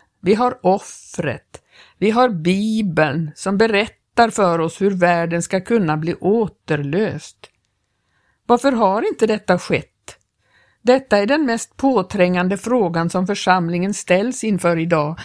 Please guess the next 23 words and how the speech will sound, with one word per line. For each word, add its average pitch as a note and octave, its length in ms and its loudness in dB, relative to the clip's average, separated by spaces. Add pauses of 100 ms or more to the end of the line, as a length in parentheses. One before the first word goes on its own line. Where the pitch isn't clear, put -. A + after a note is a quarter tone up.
(180)
Varför G3 840 0
är F#3+ 260 2
det D#3+ 260 -2
ett F3 120 -6
sådant F3 540 -2
glapp F#3 520 -2 (100)
mellan G3+ 400 0
vår F#3+ 300 2
erfarenhet G3+ 920 -2
och A#3 260 -6
vår F3 440 0
teologi? E3 760 -4 (920)
Det E4+ 180 4
beror B3 360 0
på G3+ 160 0
att G3+ 160 0
de G#3 180 2
människor G3 440 0
som F#3 180 0
predikar F#3 540 0
evangeliet F3 800 0
är D#3+ 140 0
osäkra. F3 1080 -4